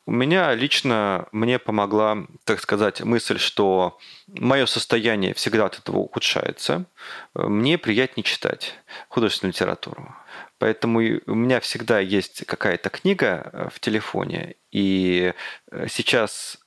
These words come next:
у меня весь этот, э, думскроллинг был в транспорте всегда,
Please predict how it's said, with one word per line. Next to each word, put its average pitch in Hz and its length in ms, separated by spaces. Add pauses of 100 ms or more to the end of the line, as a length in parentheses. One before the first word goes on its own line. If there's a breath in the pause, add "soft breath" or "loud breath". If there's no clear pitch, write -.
у - 140
меня 135 260
весь 123 380
этот, - 280
э, 92 720
думскроллинг 117 540
был 107 380
в - 80
транспорте - 440
всегда, - 320